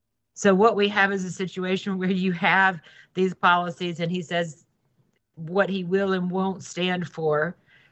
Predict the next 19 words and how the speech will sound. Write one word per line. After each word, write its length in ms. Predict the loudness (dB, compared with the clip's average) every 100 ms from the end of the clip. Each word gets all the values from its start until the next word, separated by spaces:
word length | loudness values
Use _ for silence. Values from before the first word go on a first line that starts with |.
| _
unless 420 | 2 4 4 2
it 100 | 0
interferes 600 | -2 -2 -2 -2 2 2
with 160 | 0 -2
his 400 | 0 0 -6 -18 _ _ _ _ 4
ideology 840 | 4 6 6 4 0 -4 -10 -8
and 220 | -8 -8
the 60 | -8
people 680 | -8 -6 -4 -4 -6 -10 _ -12 -6
who 220 | -4 0
make 260 | 0 0 -2
decisions 640 | -4 0 2 2 0 -2
are 220 | 2 2
familiar 420 | 2 2 2 2
with 160 | -2 -4
that. 280 | -4 -6 -12 _ _ _ _ 0
And 480 | 2 4 2 -2 -4 _ _ _ -4
so, 240 | 2 4
no, 400 | 6 4 2